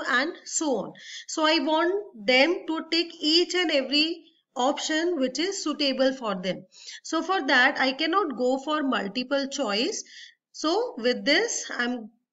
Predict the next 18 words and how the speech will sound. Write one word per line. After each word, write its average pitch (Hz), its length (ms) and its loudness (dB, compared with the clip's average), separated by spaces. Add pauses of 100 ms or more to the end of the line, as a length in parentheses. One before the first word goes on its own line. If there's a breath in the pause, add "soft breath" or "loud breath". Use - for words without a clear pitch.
(140)
referring 311 640 0
to 359 240 0 (180)
check 214 320 -2
boxes. 202 640 -2 (640 loud breath)
Now, 262 460 4 (200)
first 381 400 2
option 339 420 0
I'm 294 240 4
giving 254 540 0
it 220 200 -8
as 214 480 -4 (300)
graduation. 220 960 0 (1400)
Another 330 460 4
option 330 480 2
is 311 500 -4 (1900)
post 294 380 0
graduation. 240 1000 0 (560)
Then 233 440 -4